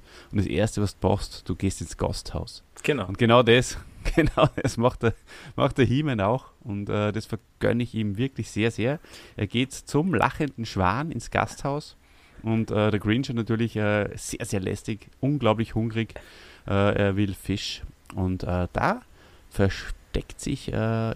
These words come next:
Speaker 1: irgendwo im, im Dun-, in einem dunklen Eck, äh, ein Mann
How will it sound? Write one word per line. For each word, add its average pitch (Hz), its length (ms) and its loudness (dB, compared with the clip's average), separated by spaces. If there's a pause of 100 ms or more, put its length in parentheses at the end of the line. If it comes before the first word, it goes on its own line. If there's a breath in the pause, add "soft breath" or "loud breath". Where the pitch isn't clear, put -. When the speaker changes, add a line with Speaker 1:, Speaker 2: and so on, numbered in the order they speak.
Speaker 1:
irgendwo 107 380 -2
im, 95 380 0 (400 loud breath)
im 95 180 -6
Dun-, 110 240 2
in 101 80 0
einem 101 180 0
dunklen 131 440 2
Eck, - 360 -4
äh, 92 60 -4 (320)
ein 90 240 -2
Mann 135 400 4